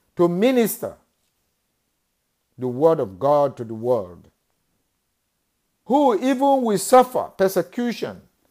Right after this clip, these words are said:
even from the church, out of jealousy, that the Spirit of Christ will grant them perseverance in their missions and provide an example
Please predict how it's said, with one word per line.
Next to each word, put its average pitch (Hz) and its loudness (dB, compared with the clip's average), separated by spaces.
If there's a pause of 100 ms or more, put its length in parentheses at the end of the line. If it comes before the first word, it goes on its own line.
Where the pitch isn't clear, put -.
(640)
even 170 -10
from 170 -12
the 160 -10
church, - -18 (360)
out 143 -8
of 117 -10
jealousy, 110 -10 (960)
that 120 -8
the 123 -6
Spirit 180 -2
of 120 -12
Christ 101 -16 (500)
will 123 -8
grant 143 -6
them 135 -6
perseverance 139 -2 (1600)
in 120 -12
their 113 -6
missions 117 -16 (600)
and 123 -14
provide 143 -4
an 123 -12
example 117 -10